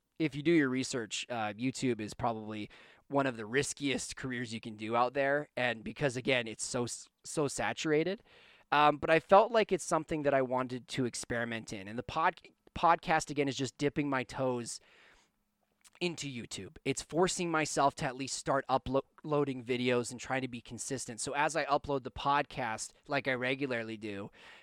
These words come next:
um, I'm, I'm also gonna upload these, these footage episodes on YouTube as well to just push myself. <coughs> Pardon me. And it's like, it's like working out. I'm, I'm not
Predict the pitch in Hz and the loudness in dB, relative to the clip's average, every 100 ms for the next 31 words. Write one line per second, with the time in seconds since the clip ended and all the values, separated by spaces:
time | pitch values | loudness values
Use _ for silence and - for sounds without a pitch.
0 | - 131 127 120 117 - - 135 143 _ | -6 2 4 4 2 -6 0 0 0 _
1 | - 151 147 143 - 147 143 135 123 127 | 0 2 4 2 0 -4 -4 0 -2 0
2 | 127 123 117 _ 123 120 113 - - 127 | 0 0 -2 _ -8 -6 -6 -8 -8 -8
3 | 113 - 165 156 127 110 127 - 123 117 | -8 0 0 2 -2 -2 -4 -4 -4 -4
4 | - 120 113 120 - 131 113 110 123 123 | -6 -8 -6 -8 -6 -6 -6 -6 0 2
5 | 117 104 - - - - 143 165 - 175 | 2 -2 -12 -20 -20 -10 -2 -2 2 2
6 | - 147 123 110 107 - - - - _ | 2 -2 -6 -8 -10 -12 -14 -14 -18 _
7 | _ - - - - _ - 165 160 139 | _ -8 -8 -14 -18 _ -6 -4 -2 -4
8 | - - - _ _ - 175 180 - 208 | -8 -20 -20 _ _ -4 0 0 4 6
9 | 220 - _ _ - 151 190 196 143 147 | 6 2 _ _ -12 -2 2 2 2 -2
10 | - 120 87 78 - - 139 147 143 143 | -2 -10 -10 -14 -16 -2 2 2 0 -4
11 | 131 147 180 202 | -2 2 4 4